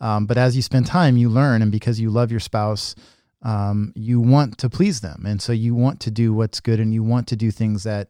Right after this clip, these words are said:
encourage them, uplift them, or, you know, make them look good around others and things like that.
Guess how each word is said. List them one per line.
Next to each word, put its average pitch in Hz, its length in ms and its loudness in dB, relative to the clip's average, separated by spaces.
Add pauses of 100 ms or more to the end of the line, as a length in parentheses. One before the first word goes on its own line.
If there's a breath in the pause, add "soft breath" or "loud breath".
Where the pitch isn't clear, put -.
(140)
encourage 110 420 -4
them, 107 160 -2
uplift 110 380 -2
them, 107 260 0
or, 104 320 -2 (360 loud breath)
you 117 120 -2
know, 95 300 0
make 123 200 -4
them 120 160 2
look 110 140 -4
good 120 140 2
around 113 240 2
others 113 320 0
and 113 100 -2
things 117 200 0
like 107 160 -4
that. 107 260 -4